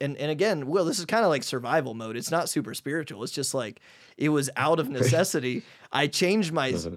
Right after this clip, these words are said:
Speaker 1: uh, because it was so overwhelming when we first landed here. Like, "Okay,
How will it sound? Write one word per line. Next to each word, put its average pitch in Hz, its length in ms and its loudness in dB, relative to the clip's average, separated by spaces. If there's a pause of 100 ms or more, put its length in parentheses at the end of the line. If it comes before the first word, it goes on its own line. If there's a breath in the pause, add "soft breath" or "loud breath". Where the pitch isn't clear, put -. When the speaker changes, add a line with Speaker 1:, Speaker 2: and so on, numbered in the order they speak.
(140)
Speaker 1:
uh, 170 180 4
because 196 600 0 (480 soft breath)
it 190 120 -2
was 180 140 2
so 208 300 4
overwhelming 175 640 2
when 165 100 0
we 147 100 0
first 151 280 0
landed 143 320 0
here. 120 140 -4
Like, 113 180 -6
"Okay, 131 260 -6